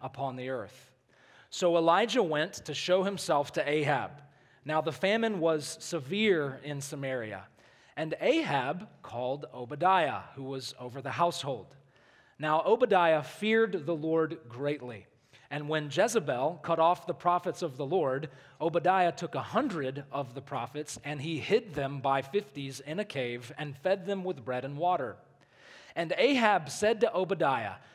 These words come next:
"Go through the land to all the springs of water, to all the valleys, and perhaps we may find some grass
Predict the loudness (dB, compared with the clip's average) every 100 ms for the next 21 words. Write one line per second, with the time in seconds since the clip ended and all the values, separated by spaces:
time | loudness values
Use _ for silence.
0 | -20 _ -6 2 4 4 2 -6 -16 -6
1 | -2 0 2 0 -2 -4 -6 -10 -8 -8
2 | 0 4 6 4 0 -4 -4 -4 -2 -2
3 | -4 -4 -4 -2 -2 -6 -8 -12 -8 -4
4 | 4 6 6 2 0 0 -4 -4 -6 -6
5 | -6 -8 -4 -2 0 0 0 -2 -8 -4
6 | 0 0 -2 -4 -4 -6 -8 -8 -6 -4
7 | -4 -6 -10